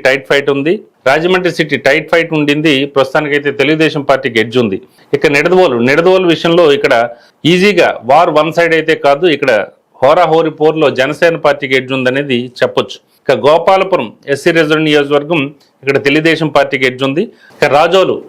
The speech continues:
ఎస్సీ రిజర్వ్ నియోజకవర్గం అందరూ ఆత్రంగా ఎదురు చూస్తున్నారు, ఎందుకంటే జనసేన ప్రతిష్టాత్మకంగా భావిస్తున్న ఈ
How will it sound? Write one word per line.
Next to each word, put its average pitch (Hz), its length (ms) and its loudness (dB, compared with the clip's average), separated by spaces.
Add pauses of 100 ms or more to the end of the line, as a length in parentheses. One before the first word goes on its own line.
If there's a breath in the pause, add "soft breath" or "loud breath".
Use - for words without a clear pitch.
(180)
ఎస్సీ 170 260 0
రిజర్వ్ 160 300 2
నియోజకవర్గం 147 520 2 (160)
అందరూ 156 240 2 (460 loud breath)
ఆత్రంగా 165 360 0
ఎదురు 151 240 -2
చూస్తున్నారు, 147 440 0
ఎందుకంటే 151 360 0 (240)
జనసేన 156 460 0 (140)
ప్రతిష్టాత్మకంగా 147 840 0 (120)
భావిస్తున్న 131 400 0 (100)
ఈ - 20 0